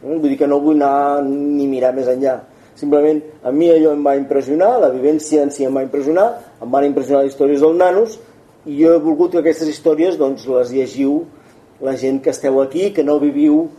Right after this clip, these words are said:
aquella societat, que no viviu aquella violència, que no viviu aquell desempar, però que sapi-, que, que sapigueu que, doncs, que això també existeix i que salvar-los d'alguna manera, com, com fa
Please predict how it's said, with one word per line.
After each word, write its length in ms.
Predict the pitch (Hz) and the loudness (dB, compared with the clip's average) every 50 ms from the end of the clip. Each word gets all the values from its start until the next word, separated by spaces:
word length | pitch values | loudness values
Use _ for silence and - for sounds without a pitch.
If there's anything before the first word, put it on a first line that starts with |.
| - - _ _ _ - | -20 -20 _ _ _ -10
aquella 280 | 131 127 151 143 147 143 | -4 -2 -2 0 0 -2
societat, 600 | - 160 147 151 165 160 170 170 175 180 - - | -2 -6 -4 -4 -2 2 2 2 2 2 0 -4
que 80 | - 151 | -2 -2
no 160 | 147 143 143 | 0 0 -2
viviu 280 | 143 135 131 143 147 143 | -2 -2 -2 0 0 0
aquella 300 | 135 139 139 143 147 147 | 0 0 0 0 0 0
violència, 520 | 143 156 160 160 160 165 170 165 - 170 165 | 0 0 0 0 0 0 -2 -4 -8 -8 -8
que 80 | 147 | -6
no 140 | 139 139 135 | -6 -6 -6
viviu 240 | 131 135 135 139 135 | -4 -4 -2 -2 -2
aquell 220 | 127 135 135 139 131 | -2 -2 -2 -2 -2
desempar, 480 | 139 135 143 143 139 139 170 170 165 170 - - - - - _ - _ _ - _ _ _ _ _ - | -2 -4 -4 -6 -4 -2 -2 0 0 -2 -4 -8 -14 -20 -20 _ -20 _ _ -20 _ _ _ _ _ 0
però 160 | 185 170 160 | 2 2 4
que 120 | 170 180 165 | 4 2 0
sapi-, 340 | - - 160 160 165 170 170 | 0 0 0 0 0 -4 -2
que, 160 | - 165 156 139 | 0 0 2 2
que 100 | 139 139 | 0 -4
sapigueu 560 | - 151 143 147 143 143 175 170 165 170 170 - | -4 -4 -2 0 2 4 4 4 4 2 2 2
que, 100 | 160 151 139 131 127 123 123 | 2 2 2 0 -2 -4 -4
doncs, 240 | 131 131 135 135 | -4 -4 -4 -6
que 100 | - 135 | -8 -10
això 140 | 117 - 135 131 | -6 -6 -4 -2
també 200 | 139 135 131 127 | -2 -2 -2 -4
existeix 640 | 131 127 143 135 - - 170 170 156 175 - - - - - - - _ _ - 165 | -4 -4 -6 -8 -2 2 4 4 4 2 0 -6 -18 -20 -20 -20 -20 _ _ -8 -6
i 100 | 175 165 - | -6 -2 2
que 140 | 202 202 208 202 | 4 4 4 4
salvar-los 800 | 202 - 156 135 131 127 113 160 202 214 170 165 143 123 117 107 113 | 0 -2 -2 0 0 2 2 2 2 2 2 0 -2 -4 -6 -6 -4
d'alguna 320 | 123 120 123 156 165 156 139 | -4 -2 0 0 0 0 0
manera, 360 | 131 131 147 151 143 131 147 147 - | 0 0 0 0 0 0 -2 -2 -4
com, 320 | 131 123 120 110 110 107 104 - | -6 -8 -8 -12 -16 -18 -14 -6
com 200 | - 123 123 120 | -4 -4 -4 -4
fa 240 | - - 151 147 143 | -4 -2 -2 -2 -2